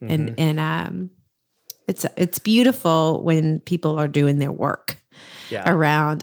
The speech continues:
Speaker 1: all of this, 'cause it's like hearing both of you guys, what you guys are working on or, or, you know, the awareness to what needs to be worked on in your own lives around asserting yourselves. Um, it's just, you know, it's unique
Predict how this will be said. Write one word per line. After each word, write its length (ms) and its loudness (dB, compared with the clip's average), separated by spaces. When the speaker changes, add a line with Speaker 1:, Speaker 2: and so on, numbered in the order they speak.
Speaker 1:
all 160 0
of 140 -6
this, 340 -6
'cause 240 -4
it's 240 -8
like 320 -6
hearing 440 2
both 260 0
of 120 -2
you 100 0
guys, 320 0
what 140 -2
you 80 -2
guys 220 2
are 80 2
working 380 -2
on 280 0
or, 300 -6
or, 300 -2
you 120 2
know, 160 4
the 380 0
awareness 600 0
to 260 0
what 140 -4
needs 320 -4
to 120 -2
be 160 -2
worked 280 -4
on 140 0
in 60 -4
your 160 -4
own 200 -2
lives 360 -4
around 440 -2
asserting 480 0
yourselves. 680 -4
Um, 380 0
it's 280 -4
just, 500 -2
you 80 4
know, 140 4
it's 240 0
unique 560 2